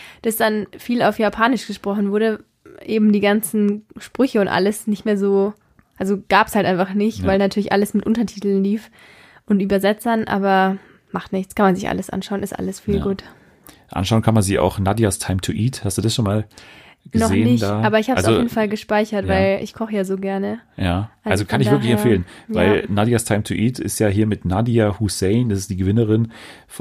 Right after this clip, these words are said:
Speaker 2: oder eine der Gewinnerinnen von, äh, The Great British Bake Off und also die ist wirklich super. Also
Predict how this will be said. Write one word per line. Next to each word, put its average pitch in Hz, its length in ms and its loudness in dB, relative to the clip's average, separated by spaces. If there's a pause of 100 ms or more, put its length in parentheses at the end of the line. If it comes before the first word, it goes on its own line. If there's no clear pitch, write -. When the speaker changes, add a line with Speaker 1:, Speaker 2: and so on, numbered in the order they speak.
Speaker 2:
oder 101 200 2
eine 110 180 4
der 98 120 2
Gewinnerinnen 95 440 2
von, 90 400 0
äh, 78 320 -4
The 85 80 -2
Great 90 260 2 (220)
British 92 340 2
Bake 107 280 2
Off - 280 -4 (360)
und 92 480 0 (160)
also 101 180 2
die 107 260 0
ist 85 180 0
wirklich 98 280 2
super. 80 480 -2
Also 90 280 -2